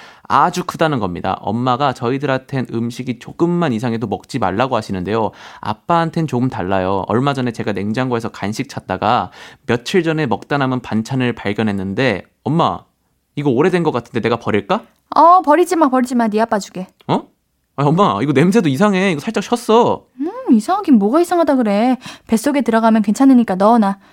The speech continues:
Speaker 2: 네 아빠는 아무거나 다 잘 먹어.
Speaker 1: 자식과 남편을 대하는 온도차가 온탕, 냉-, 냉탕 왔다 갔다 하는 엄마. "아빠, 지켜주지 못해서 미안해요." 네, 이렇게.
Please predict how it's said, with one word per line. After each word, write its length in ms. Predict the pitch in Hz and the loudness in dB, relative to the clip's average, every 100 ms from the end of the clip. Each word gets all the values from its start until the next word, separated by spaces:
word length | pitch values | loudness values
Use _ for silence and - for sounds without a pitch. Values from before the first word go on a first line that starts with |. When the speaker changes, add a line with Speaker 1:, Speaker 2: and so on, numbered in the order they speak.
| _ | _
Speaker 2:
네 160 | - 208 | 0 2
아빠는 320 | 226 226 202 | 4 2 2
아무거나 340 | 185 220 269 220 | 4 4 4 2
다 220 | - 208 | -4 -6
잘 120 | 220 | -4
먹어. 300 | 185 - 190 _ _ _ _ _ _ | -4 -6 -16 _ _ _ _ _ _
Speaker 1:
자식과 420 | - - 135 139 | -14 -8 -6 -2
남편을 440 | 117 110 120 131 127 | 0 0 -2 -2 0
대하는 260 | 113 113 | 0 0
온도차가 720 | 101 107 113 113 110 107 104 - 101 | -2 -2 -4 -6 -4 0 0 -2 -4
온탕, 640 | 110 123 123 135 120 117 | -2 -2 -4 -6 -4 -4
냉-, 180 | 95 98 - | -6 -10 -8
냉탕 640 | 104 117 139 98 95 131 | -4 -2 -2 -4 -4 -4
왔다 280 | 80 - 113 | -8 -4 -4
갔다 260 | 110 - 107 | -4 -2 -2
하는 140 | 107 | -2
엄마. 440 | 95 92 117 101 - - - | -4 -4 -2 -2 -6 -20 -16
"아빠, 460 | - - 143 127 123 | -10 -4 -2 -2 -6
지켜주지 460 | - - 156 131 135 | -12 -4 -2 0 -2
못해서 320 | 113 127 143 | -2 -2 -4
미안해요." 720 | 117 117 127 120 117 131 127 _ _ - _ - | -2 -2 0 -2 -2 -4 -6 _ _ -20 _ -4
네, 360 | 92 90 95 - | -2 -2 -4 -8
이렇게. 380 | 90 - 87 | -10 -12 -14